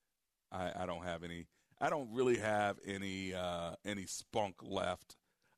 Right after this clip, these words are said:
I'm done with her or him. Now, the Lord doesn't allow me just to be done with him or her, her or him, but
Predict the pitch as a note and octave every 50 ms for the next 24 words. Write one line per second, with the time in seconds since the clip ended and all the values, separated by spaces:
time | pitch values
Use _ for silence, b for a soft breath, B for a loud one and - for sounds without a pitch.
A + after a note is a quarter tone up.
0 | _ - C#3 E3 F#3+ D#3+ A#2 F2 A2 G2 G2 G2 G2 F#2+ F#2 F#2 - F#2+ F#2+ F#2
1 | F2+ F2+ F2+ F2+ F#2 F#2+ F#2 F#2 G2 G#2 G#2 G2+ G2 G2+ G2+ G2+ A2 A#2+ A#2+ A2
2 | F#2+ A2 G#2 G2+ G2+ F#2+ F#2+ G2 G2 G2 G2 F2+ G2 F#2+ - - F#2+ G2 F#2+ F#2
3 | E2+ G#2+ G#2+ G#2+ A2 G#2+ G2+ F#2 G2+ G2 F#2+ F#2 F#2 F#2+ G2 F#2+ F#2+ B B B
4 | B B B B - - - A2+ G2+ A2+ G2+ F#2+ F#2+ G2 G2+ - - G2+ F#2 F2
5 | E2+ G2+ F#2+ F2 F2 E2+ E2 D2+ - _ _ _ _ _ _ _ - G2 G2+ G#2
6 | G2 F#2 -